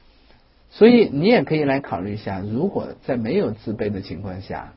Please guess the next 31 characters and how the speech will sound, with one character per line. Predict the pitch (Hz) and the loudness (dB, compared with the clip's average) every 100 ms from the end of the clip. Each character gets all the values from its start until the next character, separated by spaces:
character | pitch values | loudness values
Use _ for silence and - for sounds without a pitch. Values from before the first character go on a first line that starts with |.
| _ | _
你 | 80 | -10
会 | 127 | -8
去 | 107 120 | -6 -8
做 | - 107 | -6 -6
一 | |
些 | 104 107 | -6 -10
什 | 104 - | -10 -12
么 | |
样 | 107 117 104 | -10 -10 -10
的 | 101 | -12
事 | - 113 | -12 -14
儿？ | - _ _ _ _ _ _ _ _ _ _ _ _ _ _ _ _ _ _ _ _ _ _ _ _ _ _ _ _ _ _ _ - - - - - - _ _ | -14 _ _ _ _ _ _ _ _ _ _ _ _ _ _ _ _ _ _ _ _ _ _ _ _ _ _ _ _ _ _ _ -20 -20 -20 -20 -20 -20 _ _
呃， | - 131 123 117 | 4 6 6 4
自 | 123 - 180 | 0 0 2
卑 | 185 | 2
提 | 170 156 | 2 -2
供 | 156 170 | -2 -2
了 | 160 | -2
一 | 151 | -2
种 | 135 123 | -2 -4
保 | - 107 | -4 -6
护 | 107 101 127 90 | -6 -8 -6 -6
哈， | 98 92 - | -8 -12 -10
可 | - | -8
能 | 120 147 | -6 -4
有 | 117 | -4
朋 | 98 110 | -4 -6
友 | 123 123 | -6 -6
问 | 120 110 87 | -6 -8 -8
，“那 | 107 110 | -8 -8
我， | 101 82 | -8 -10